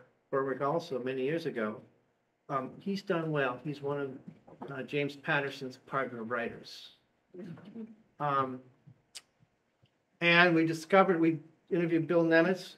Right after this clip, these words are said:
of the Portland Press Herald, and he talked about the Harpswell Monitor, which is a good model for this. The Harpswell, did I say Monitor? Harpswell Anchor.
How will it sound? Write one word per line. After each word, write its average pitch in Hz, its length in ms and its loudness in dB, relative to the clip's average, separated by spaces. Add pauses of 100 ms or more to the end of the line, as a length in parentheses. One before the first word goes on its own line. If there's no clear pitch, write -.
(140)
of 156 120 -6
the 170 80 -10 (260)
Portland 165 280 -2
Press 151 200 -4
Herald, 147 320 2
and 143 100 -4
he 170 60 -4
talked 170 280 2
about 156 440 2 (140)
the - 60 -10
Harpswell 147 500 0
Monitor, 123 520 -2 (320)
which 131 180 -14
is 127 100 -14
a 139 60 -4
good 151 200 -2
model 131 380 -2
for 127 100 -10
this. - 440 -12 (720)
The 147 80 -6
Harpswell, 170 680 4 (360)
did 139 100 -2
I 156 40 -4
say 165 180 0
Monitor? 151 640 -4
Harpswell 180 360 0
Anchor. 151 320 -2